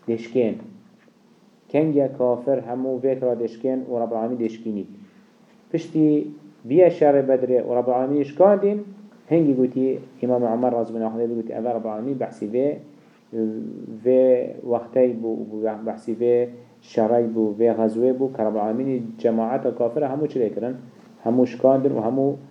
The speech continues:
روین و پشتا خو کرا بسرمانه. و پیغمبری صلی الله علیه وسلم وقتی شر بدره چادرک بو پیغمبری دانا بو صلی الله علیه وسلم، پیغمبر بنده بو دعات کرن.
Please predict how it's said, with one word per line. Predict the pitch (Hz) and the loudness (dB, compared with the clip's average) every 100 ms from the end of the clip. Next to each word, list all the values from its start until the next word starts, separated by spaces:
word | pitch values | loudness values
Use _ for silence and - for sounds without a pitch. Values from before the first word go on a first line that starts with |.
| - | -8
روین | 117 135 135 131 | 2 2 4 0
و | |
پشتا | - - | -2 -2
خو | 110 | -2
کرا | 139 135 | 0 0
بسرمانه. | 101 - 104 98 101 - - - _ - | 0 -4 -8 -8 -10 -16 -20 -20 _ -10
و | |
پیغمبری | 113 127 131 139 156 | 0 2 4 4 2
صلی | 147 127 | 2 -2
الله | 127 131 120 | 2 2 2
علیه | 117 113 | 0 -2
وسلم | 113 139 | -2 -4
وقتی | 123 - 165 | -2 -2 0
شر | 143 143 143 | 4 6 6
بدره | 123 120 139 165 - - - _ | 6 4 4 2 -2 -20 -20 _
چادرک | 135 127 143 147 131 - - - 117 | 8 10 10 6 6 0 -16 -16 -8
بو | 117 | -6
پیغمبری | 123 123 123 135 135 | 0 0 0 0 2
دانا | 139 120 | 2 2
بو | 101 | -2
صلی | 101 101 | -6 -10
الله | 101 101 104 | -6 -6 -8
علیه | 104 | -10
وسلم، | 104 - 131 | -10 -8 -8
پیغمبر | 127 117 135 | -6 -2 -2
بنده | 135 151 135 | 0 0 0
بو | 123 113 | 0 0
دعات | 110 120 117 110 | 2 2 0 -6
کرن. | 101 | -8